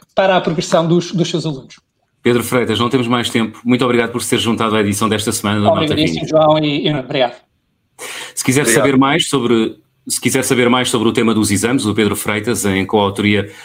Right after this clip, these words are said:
Speaker 2: com o investigador Hugo Reis, publicou há dias um artigo na Iniciativa Educação chamado Exames a Exame. Professor Nuno Crato,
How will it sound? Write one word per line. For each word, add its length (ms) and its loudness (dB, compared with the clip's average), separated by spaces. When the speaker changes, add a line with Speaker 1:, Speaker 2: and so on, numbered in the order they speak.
Speaker 2:
com 160 0
o 60 2
investigador 580 0
Hugo 400 2
Reis, 500 0
publicou 440 0
há 80 0
dias 400 0
um 380 2
artigo 640 2
na 260 2
Iniciativa 600 0
Educação 540 -4
chamado 420 -2
Exames 640 0
a 300 -2
Exame. 400 -2
Professor 260 2
Nuno 140 2
Crato, 380 -4